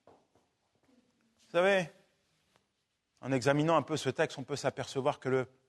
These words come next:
le cochon n'est pas si bête que ça. Quand on, on, on lit la Bible, le, le, le cochon porte une image bien dégradante. Ma sœur,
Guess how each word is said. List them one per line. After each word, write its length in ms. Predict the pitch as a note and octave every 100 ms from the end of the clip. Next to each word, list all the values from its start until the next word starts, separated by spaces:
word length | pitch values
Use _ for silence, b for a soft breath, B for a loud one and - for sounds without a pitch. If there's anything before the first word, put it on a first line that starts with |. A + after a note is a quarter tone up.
| _ _ _
le 100 | C#3
cochon 460 | - C#3 - D3 B2 _ C3+
n'est 80 |
pas 160 | B2+ C3+
si 140 | -
bête 200 | B2 A#2+
que 100 | -
ça. 200 | A2+ B2+ - _ _ _ _ _ _ _ _ _ _ _ _ _ _ _ _ _ _ _ _ _ _ _ _ _ _ _ _ _ _ _ _ _ _ _ _ _ _ _ _ _ _
Quand 240 | A3+ B3+
on, 180 | G#3 F#3 -
on, 140 | F#3+
on 120 | F#3+ G3+
lit 160 | A#3+
la 100 | A3
Bible, 400 | E3+ B3 F3 F3+
le, 260 | E3 F3 F3+
le, 360 | F#3+ F3+ E3+ - _
le 180 | F3 F3
cochon 420 | F#3+ G3+ - A3+
porte 300 | - G#3 -
une 100 | E3+
image 320 | E3+ G3 C#3+
bien 180 | A2 D#3
dégradante. 800 | D#3 C#3+ B2 C#3 B2 A#2+ - - _ _ _ _ _ _ _ _ _ _ _ _ _ _ _ _ _ _ _
Ma 100 | C#3+
sœur, 260 | C#3+ F3